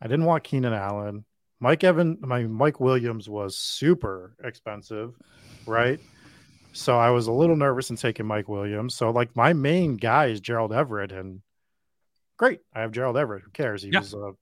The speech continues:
Speaker 1: fourteenth, fifteenth round pick. You know, maybe some Josh Palmer here and there, but I wasn't taking Khalil. I definitely wasn't taking E-, Eckler. We liked the offense, but the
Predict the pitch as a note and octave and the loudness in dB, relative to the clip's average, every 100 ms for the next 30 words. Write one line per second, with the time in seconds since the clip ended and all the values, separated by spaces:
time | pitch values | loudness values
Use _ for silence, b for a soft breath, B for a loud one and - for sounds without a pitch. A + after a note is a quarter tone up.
0 | _ _ - A#2 B2 A2+ A2+ A2+ G#2+ G#2+ | _ _ -8 -6 -10 -12 -12 -12 -10 -12
1 | G2 B2+ A#2 A2+ - _ _ _ _ B2+ | -10 -6 -4 -6 -14 _ _ _ _ -4
2 | A#2+ A#2+ A2+ A#2 A#2+ A#2 A2+ A2 - A2 | 0 0 0 -2 -4 -2 -2 -2 -4 -2
3 | A#2 A#2 G#2+ G#2+ A2 A2+ G#2+ G2+ A2 G#2+ | -2 -4 -4 -4 -4 -4 -4 -4 -4 -6
4 | G#2+ A2+ G#2 G#2+ - G#2+ G#2+ G#2 G#2 _ | -8 -8 -8 -14 -12 -8 -6 -6 -10 _
5 | B2 A#2 C#3+ A#2+ G#2+ G2+ A2 A#2 A#2+ - | -4 -2 -2 -4 -8 -10 -12 -8 -10 -10
6 | _ D3+ D#3 B2 A#2 - b b b b | _ -4 -4 -4 -6 -8 b b b b
7 | b - C#3+ D3+ E3 C3 B2+ D#3 A#2 G#2+ | b 4 8 8 8 6 8 8 4 -4
8 | A#2+ - C3+ | -6 -4 -4